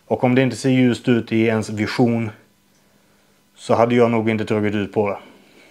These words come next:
Kör du marklyft? Har inte sett det på någon video. Skulle vara trevligt att få lite tips där. Jag körde marklyft de första åren som jag gymmade.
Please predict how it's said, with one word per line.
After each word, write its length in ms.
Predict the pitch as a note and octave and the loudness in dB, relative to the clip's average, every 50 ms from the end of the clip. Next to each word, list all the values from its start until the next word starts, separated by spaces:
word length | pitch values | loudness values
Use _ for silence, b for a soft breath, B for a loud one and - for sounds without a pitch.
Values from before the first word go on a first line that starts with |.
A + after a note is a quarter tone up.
| b b b b b b b b b b b b b _ - - | b b b b b b b b b b b b b _ -6 2
Kör 120 | - E3+ D#3+ | 4 4 6
du 80 | D3+ | 6
marklyft? 760 | C#3+ C#3+ D#3 E3 F3 E3+ E3 - B2 G#2+ F#2 - - - - - b b b b b b | 4 4 4 4 2 2 0 -2 -6 -6 -6 -8 -14 -20 -20 -20 b b b b b b
Har 160 | - C3+ C3+ | 0 2 4
inte 160 | D3 D3 C#3+ | 4 4 2
sett 260 | - - E3 D3 - | 2 2 2 2 2
det 100 | - A#2+ | -2 -6
på 100 | - - | -2 -2
någon 260 | B2 B2 A#2 B2 B2 | -2 0 0 0 0
video. 460 | B2 C#3+ C#3 A#2+ G#2+ G2 G#2 F#2 F2 - b b b b b b b | 2 2 2 2 2 0 -4 -8 -12 -16 b b b b b b b
Skulle 240 | - - - B2+ B2 | -10 -4 0 0 2
vara 120 | B2 A#2+ | 2 2
trevligt 380 | - C#3+ C#3+ D3 C3+ C3+ B2 A#2 | 2 2 2 2 2 0 -2 -4
att 80 | G#2+ | -4
få 140 | A2 C3+ C3+ | -2 -2 0
lite 200 | B2 B2 - A2 | 0 0 -2 -4
tips 320 | - - B2 B2 - - | -8 -8 -8 -8 -8 -6
där. 200 | - A2+ G#2+ G2 - - - - - _ _ _ _ _ _ B B B B B B B B B | -4 -4 -4 -4 -8 -12 -20 -20 -20 _ _ _ _ _ _ B B B B B B B B B
Jag 160 | B D3+ D3+ C#3 | B 0 0 2
körde 160 | F3 F3 F3 | 2 2 2
marklyft 440 | E3+ E3+ F3 D#3+ D3 - D3 C#3+ - | 4 4 2 2 2 0 -2 0 0
de 100 | C#3 A#2+ | -4 -4
första 380 | - - C#3+ - - - D3 | -2 -4 -4 -4 -4 -4 -2
åren 340 | C#3+ C#3 B2+ A#2+ A#2 A2+ G#2+ | 2 4 4 4 4 0 -4
som 140 | - B2+ A#2+ | -4 -4 -2
jag 80 | A2+ | -2
gymmade. 460 | A2+ A2+ A#2 A2 G#2+ G#2 G2+ A#2+ C#3+ | 0 0 0 0 0 0 0 -2 -4